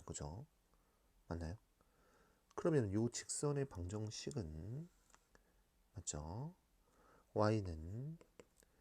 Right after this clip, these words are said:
마이너스 사분의 삼 엑스 플러스 십이분의 십오, 뭐 이렇게 되는 식이네요. 그죠? 괜찮습니까?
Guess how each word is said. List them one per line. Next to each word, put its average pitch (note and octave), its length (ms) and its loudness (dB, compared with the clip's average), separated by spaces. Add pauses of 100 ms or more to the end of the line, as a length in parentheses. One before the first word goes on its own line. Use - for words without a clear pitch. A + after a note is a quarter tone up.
(260)
마이너스 G#2+ 1080 0 (500)
사분의 A#2 720 -2
삼 A#2 340 -4
엑스 F2+ 840 -6 (800)
플러스 C3+ 420 -2
십이분의 A2+ 840 -4
십오, - 320 -2
뭐 G#2 160 4
이렇게 F3+ 180 4
되는 E2 220 -2
식이네요. D2+ 340 -12 (280)
그죠? - 260 -8 (1000)
괜찮습니까? - 720 -10